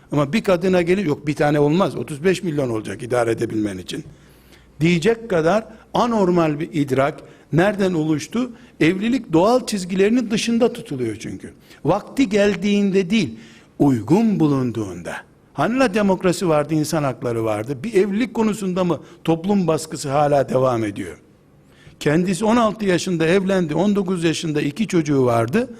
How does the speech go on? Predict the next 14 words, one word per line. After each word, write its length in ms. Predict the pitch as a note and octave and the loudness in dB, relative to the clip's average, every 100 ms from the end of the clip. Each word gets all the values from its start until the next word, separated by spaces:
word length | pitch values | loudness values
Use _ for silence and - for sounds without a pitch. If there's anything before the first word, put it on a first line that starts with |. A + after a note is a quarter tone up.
| - - - | -20 -14 0
Oğluna 480 | F3+ G#3 A3 G3 F3+ | 2 2 2 2 2
gelince 460 | F3+ F#3+ A3+ A#3+ | 2 0 2 2
vakti 340 | A3+ G#3+ A3+ G3+ | 2 0 -4 -2
gelmedi. 420 | G#3+ G3 D3+ C3 | 0 2 0 0
Yani 120 | A2+ | -2
sana 300 | A2 D3 F3+ | -2 0 0
gelince 360 | G#3 A3 A3 A3+ | 0 0 0 2
vakti 300 | A#3 A3+ A3+ | 0 -2 -4
geliyordu. 500 | B3+ C#4 G#3+ - - - _ _ _ _ _ - | 0 0 0 -2 -10 -16 _ _ _ _ _ -2
Köydeki 480 | E3 G3 G3 F#3+ F3+ | 2 2 0 -2 -2
filancayı 560 | G3 G3+ G#3 F#3 F#3+ | 0 0 2 0 0
kaçırmamak 640 | F#3+ F#3+ A3 G3+ F3+ E3 C#3+ | 0 -2 0 0 2 2 0
için 240 | F3 D3+ | -2 0
vaktiydi. 720 | E3 F3+ - G#3+ D#3 C#3+ A#3+ | 0 0 -4 -2 0 0 -2